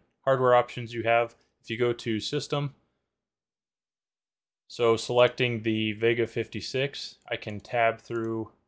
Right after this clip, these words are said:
all of these options, and you can see the only option you have with the Vega G P U is, in fact, the H I P renderer, which is what we expected.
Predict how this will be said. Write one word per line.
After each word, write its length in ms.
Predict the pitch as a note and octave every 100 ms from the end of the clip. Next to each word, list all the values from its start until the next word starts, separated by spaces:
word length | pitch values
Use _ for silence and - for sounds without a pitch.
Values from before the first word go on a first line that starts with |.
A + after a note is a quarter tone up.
| _ _ _ _ -
all 160 | A#2+
of 100 | A#2
these 200 | A2+ G2+
options, 580 | D#2 B2 - B2 B2 -
and 160 | A2+ A2
you 60 |
can 160 | - G#2
see 180 | - B2
the 160 | A#2
only 180 | B2 A#2+
option 380 | A#2 A#2 - A2
you 80 | G#2
have 240 | A2 A2
with 140 | G#2
the 80 | G2
Vega 320 | F2+ G#2 A2
G 160 | G2+ G#2+
P 160 | - F#2+
U 280 | G2 G2 - _ _ _ _ -
is, 260 | A2+ G#2+
in 140 | A2 G2
fact, 540 | - G#2 G2+ - - _ _ _ _
the 300 | G#2+ G2 G2
H 180 | A#2 A#2
I 140 | G#2+ G#2
P 240 | - G#2+
renderer, 540 | G#2 G#2+ A#2 B2 B2+ - _
which 360 | - A2 - - _ _ _ _ _ _
is 100 | -
what 100 | G#2
we 100 | A2+
expected. 640 | G#2+ - C#3+ D3 D3 C#3+